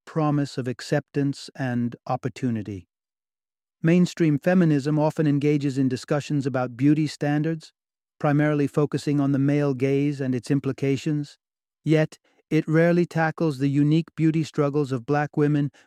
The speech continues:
with the same vigor and attention. When it comes to disordered eating, too, the societal lens appears to sharpen when white women's battles are in focus,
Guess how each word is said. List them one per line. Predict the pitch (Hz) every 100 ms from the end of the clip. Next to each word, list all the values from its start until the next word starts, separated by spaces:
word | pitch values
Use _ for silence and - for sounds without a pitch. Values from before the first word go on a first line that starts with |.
| -
with | 143
the | 151
same | - 160 165 170
vigor | 131 156 151 147
and | 139 131
attention. | - 143 139 - 113 110 _ _ _ _ _ _ _ _ -
When | 151
it | 160
comes | 180 185 -
to | 160
disordered | 143 - 165 160 151 -
eating, | 170 175 151 143
too, | - 170 139 127 - _ _
the | - 147
societal | 151 - 165 170 160 156
lens | 147 151 151 139
appears | - 151 151 -
to | 139
sharpen | - 165 156 - 131 123 - - -
when | 147 147
white | 139 165 165
women's | 147 147 143
battles | 120 143 147 135 127
are | 135 135
in | 131
focus, | 160 156 - 127 -